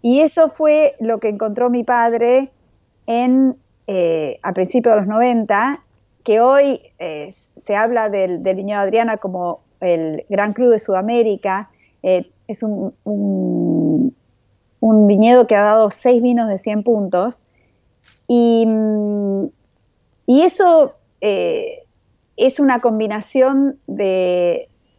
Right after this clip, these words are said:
bueno, capaz una inteligencia de mi padre de, de ir a ese lugar, de encontrarlo, de suerte, eh, y sí, más bien de suerte,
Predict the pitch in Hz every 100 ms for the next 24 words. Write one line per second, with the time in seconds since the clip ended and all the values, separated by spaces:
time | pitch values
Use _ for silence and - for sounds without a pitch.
0 | _ _ 220 214 185 170 _ _ - 190
1 | 254 269 240 208 196 202 277 262 254 220
2 | 196 208 233 247 226 190 185 - _ _
3 | _ - 185 254 320 254 - 208 214 214
4 | 196 190 185 190 269 247 226 226 - _
5 | - - 190 - 285 311 277 220 214 269
6 | 302 _ _ _ _ _ - 202 196 196
7 | 190 185 170 - _ _ - 320 349 -
8 | 269 233 254 320 349 320 269 226 190 -
9 | - 175